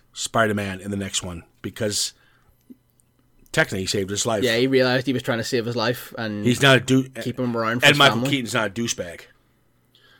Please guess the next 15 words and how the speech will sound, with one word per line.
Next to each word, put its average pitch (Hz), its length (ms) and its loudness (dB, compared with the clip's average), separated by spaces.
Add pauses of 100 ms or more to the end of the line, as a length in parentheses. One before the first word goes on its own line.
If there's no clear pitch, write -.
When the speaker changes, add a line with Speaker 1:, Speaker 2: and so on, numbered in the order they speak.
Speaker 1:
The 107 80 -10
character 131 320 2
technically 120 520 -2
isn't 113 280 -4
a 104 60 -12
bad 95 280 -6
guy. 95 440 -6 (1000)
Speaker 2:
No, 131 160 0
he's 95 60 -2
not. 117 320 4
Speaker 1:
Um, 110 180 -2 (160)
so 131 240 0
do 117 160 -6
you 139 140 -6
think 143 400 -6